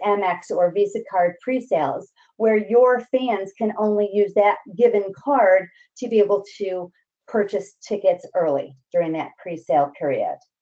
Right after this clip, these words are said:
In my scenario, I've got a credit card restriction set at the Visa level.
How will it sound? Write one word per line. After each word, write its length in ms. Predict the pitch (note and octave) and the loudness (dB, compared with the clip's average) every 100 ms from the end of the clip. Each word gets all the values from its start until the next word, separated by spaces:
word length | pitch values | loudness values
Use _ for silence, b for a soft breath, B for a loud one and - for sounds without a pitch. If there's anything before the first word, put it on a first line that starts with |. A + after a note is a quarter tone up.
| _ _ _ _ _ b b | _ _ _ _ _ b b
In 140 | G#3+ G#3+ | -2 0
my 200 | G#3+ A3+ | 0 0
scenario, 560 | A3+ B3 A3+ G#3+ A#3 | -2 -2 0 2 2
I've 220 | - F#3+ F#3+ | 2 0 0
got 160 | F3+ | 0
a 40 | F3+ | 0
credit 260 | F#3 F3+ | -2 -2
card 180 | G#3 G3 | -2 -2
restriction 580 | G3+ G3+ G#3+ G3+ - G3+ | -2 -6 -6 -6 -8 -8
set 220 | G3 F#3+ | -2 -2
at 100 | F#3 | -2
the 100 | G#3 | -8
Visa 300 | G3+ G3 - | -6 -6 -4
level. 480 | F3 D#3+ F3 A3 A3 | -2 0 0 -2 -4